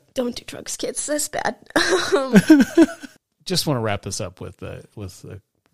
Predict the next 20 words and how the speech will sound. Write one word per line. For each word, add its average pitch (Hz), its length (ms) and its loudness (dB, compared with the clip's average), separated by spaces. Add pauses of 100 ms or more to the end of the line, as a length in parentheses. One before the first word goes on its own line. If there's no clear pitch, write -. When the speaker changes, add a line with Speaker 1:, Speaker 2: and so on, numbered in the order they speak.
(140)
Speaker 2:
one 98 160 -14
other 92 280 -12 (120)
thought. 87 300 -14 (1600)
I 196 120 0
really, 123 880 -2 (100)
I 156 120 -4
don't 185 140 -4
know 131 100 0
why, 110 280 -2
but 120 120 -6
my 117 140 -4
heart 135 320 -4
breaks 104 240 -8
for - 160 -12
people 110 340 -12
that 98 140 -10
are 90 80 -12
dealing 95 260 -12
with 101 140 -10
this. - 380 -12